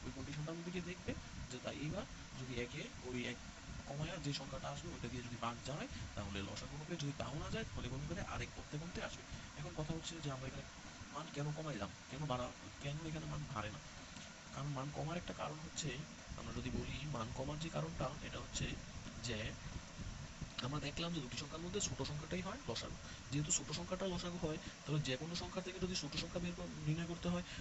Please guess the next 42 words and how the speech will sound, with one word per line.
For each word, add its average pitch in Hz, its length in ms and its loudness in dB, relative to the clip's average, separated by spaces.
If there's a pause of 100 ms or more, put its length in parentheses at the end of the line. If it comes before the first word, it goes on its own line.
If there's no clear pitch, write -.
(100)
তাহলে 139 180 6
অবশ্যই 135 360 2
মান 175 140 8
ডিক্রিজড 143 420 6
হবে 165 160 0 (120)
বা 143 60 -2
মান 139 160 0 (400)
কমবে, 160 280 4 (360)
মান 139 160 6
তো - 60 4
কোনোদিনও 147 360 4
বাড়বে 156 200 4
না। 160 100 0 (280)
এর 113 160 0
জন্য 156 380 4 (300)
বলা 120 200 4
যায় 147 200 4
যে 147 220 4 (320)
আমাদের 139 440 4 (360)
এই 180 100 0
মানটা 131 300 0
এখানে 185 260 -2 (160)
হ্রাস 110 300 4
পেয়েছে, - 320 0
হ্রাস 131 240 2
পেয়ে 185 140 4
তারপরে - 340 0
আবার - 200 2
কন্ডিশন 175 320 2 (280)
চেক 107 200 6
করবে। - 200 -4 (280)
কতক্ষণ 175 320 0
পর্যন্ত 190 180 0
কন্ডিশন 202 340 2
চেক 208 120 0
করবে? 220 180 -2 (340)
যতক্ষণ 135 360 2
না 185 60 2
পর্যন্ত 185 420 2
সে 214 180 2 (300)
গোসাগু 175 340 2 (280)
হচ্ছে। 110 260 4